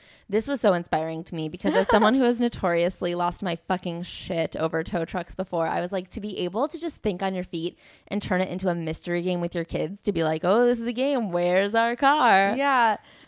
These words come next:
Speaker 1: Yeah.
Speaker 2: It's good to be responsible, but there's no point in being sh-, so stressed that you can't adjust or bend the rules a little when necessary, particularly when you're dealing with your kids.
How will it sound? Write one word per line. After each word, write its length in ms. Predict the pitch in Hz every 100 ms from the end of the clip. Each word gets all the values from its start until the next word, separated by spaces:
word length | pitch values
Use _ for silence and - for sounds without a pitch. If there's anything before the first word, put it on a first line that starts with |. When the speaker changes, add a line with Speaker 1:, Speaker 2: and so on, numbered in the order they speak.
| -
Speaker 1:
Yeah. 120 | 190 269
Speaker 2:
It's 120 | 170
good 180 | 294 -
to 80 | 330
be 60 |
responsible, 640 | 311 - 226 220 - 208
but 140 | 202 220
there's 180 | 220 226
no 140 | 233
point 200 | 233 269
in 80 | 247
being 180 | 226 226
sh-, 140 | - -
so 240 | 226 233
stressed 320 | - 196 196
that 60 | 190
you 80 | 196
can't 240 | 220 208
adjust 320 | 214 190 -
or 60 | 196
bend 180 | 180 185
the 60 |
rules 260 | 175 165 170
a 20 |
little 240 | 165 165
when 140 | 165 165
necessary, 580 | 147 - - 104 117 - - - -
particularly 540 | 240 269 262 262 269
when 100 | 254
you're 100 | 240
dealing 200 | 202 190
with 100 | 190
your 80 | 185
kids. 420 | - 160 156 -